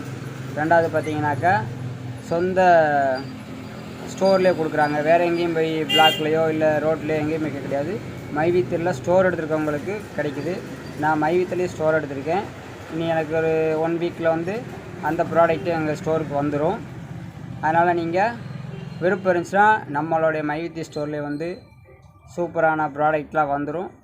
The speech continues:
அதையும் நீங்கள் வாங்கி பயன்படுத்திக்கலாம். உங்களுக்கு இன்னும் மேலும் மேலும் பல பல, அஹ், பயன்படிய, அஹ்,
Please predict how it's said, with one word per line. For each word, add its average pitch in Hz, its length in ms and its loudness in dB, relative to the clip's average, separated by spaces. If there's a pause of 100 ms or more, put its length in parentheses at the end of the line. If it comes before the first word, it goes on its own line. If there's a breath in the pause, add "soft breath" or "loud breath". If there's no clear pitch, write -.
அதையும் 160 300 0
நீங்கள் 151 200 -2
வாங்கி 147 300 -4
பயன்படுத்திக்கலாம். 139 680 -6 (440)
உங்களுக்கு 147 380 -6
இன்னும் 180 280 2 (420)
மேலும் 160 280 -2
மேலும் 160 300 -2 (320)
பல 143 160 4 (100)
பல, 151 140 0 (1120)
அஹ், 143 180 2 (160)
பயன்படிய, 165 460 2 (240)
அஹ், 143 360 2